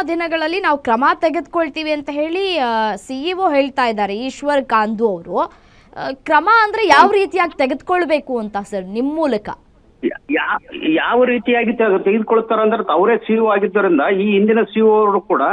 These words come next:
Speaker 2: ನೂರ್ಜಾನ್ ಅಂತೇಳಿ ಕೆ ಎಸ್ ಅಧಿಕಾರಿ ಅವರು ಅವರೇ ಈ ಇಲ್ಲಿವರೆಗೂ ಕೂಡ ಒಂದು ಗುಮಾನಿ ಇದೆ. ಇಲ್ಲಿವರೆಗೂ ಕೂಡ ಹಿಂದಿನ, ಹಿಂದಿನ ಏನ್ ದ-, ಏನ್ ಅವ್ಯವಹಾರ ಆಗ್ಯದಲ್ಲ ಅವಕ್ಕೆಲ್ಲ ಸಹಿ ಮಾಡ್ಸಕ್ ಬರೋ ಇಲ್ಲಿ ಹೋಗಿ, ಹೋಗಿ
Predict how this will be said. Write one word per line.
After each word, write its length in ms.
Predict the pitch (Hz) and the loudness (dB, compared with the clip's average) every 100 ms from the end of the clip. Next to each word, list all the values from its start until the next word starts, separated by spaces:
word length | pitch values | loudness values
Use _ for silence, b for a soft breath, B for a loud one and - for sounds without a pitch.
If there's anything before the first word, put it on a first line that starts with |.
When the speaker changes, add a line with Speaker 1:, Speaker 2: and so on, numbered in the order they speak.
| 214 B B - | -4 B B 0
Speaker 2:
ನೂರ್ಜಾನ್ 420 | 160 214 240 233 | 2 2 2 2
ಅಂತೇಳಿ 640 | 220 208 214 214 233 226 - | 2 2 2 2 2 -2 0
ಕೆ 180 | 190 220 | 2 4
ಎಸ್ 200 | 233 208 | 2 0
ಅಧಿಕಾರಿ 320 | 196 202 185 | 0 0 2
ಅವರು 420 | 151 110 - - _ _ _ | 2 0 -4 -14 _ _ _
ಅವರೇ 280 | - 185 240 240 | 0 2 4 2
ಈ 140 | 208 233 208 | 2 2 2
ಇಲ್ಲಿವರೆಗೂ 440 | 214 240 240 240 | 2 4 4 2
ಕೂಡ 180 | 233 226 233 247 247 196 123 175 | 2 2 2 2 0 -2 0 2
ಒಂದು 180 | 233 226 | 2 2
ಗುಮಾನಿ 360 | 190 226 240 | 2 2 4
ಇದೆ. 260 | 233 214 233 | 2 4 2
ಇಲ್ಲಿವರೆಗೂ 540 | 233 190 240 233 233 233 | 2 0 2 4 2 0
ಕೂಡ 180 | 226 | 2
ಹಿಂದಿನ, 380 | 226 202 220 233 240 220 | 2 4 4 2 2 0
ಹಿಂದಿನ 340 | 208 208 220 233 | 2 2 2 2
ಏನ್ 280 | 226 226 202 | 2 2 2
ದ-, 220 | 180 180 170 | 2 4 4
ಏನ್ 100 | 202 | 4
ಅವ್ಯವಹಾರ 400 | 185 175 226 233 | 2 2 2 2
ಆಗ್ಯದಲ್ಲ 380 | 214 214 214 196 220 | 2 0 2 2 2
ಅವಕ್ಕೆಲ್ಲ 460 | 190 185 190 220 | 0 0 0 2
ಸಹಿ 240 | 233 202 240 | 0 0 2
ಮಾಡ್ಸಕ್ 440 | 226 214 220 220 | 2 0 -2 -2
ಬರೋ 240 | 220 240 247 | 0 2 2
ಇಲ್ಲಿ 280 | 185 202 | 0 2
ಹೋಗಿ, 420 | 240 226 220 208 202 | 2 4 4 2 2
ಹೋಗಿ 280 | 233 226 | 2 2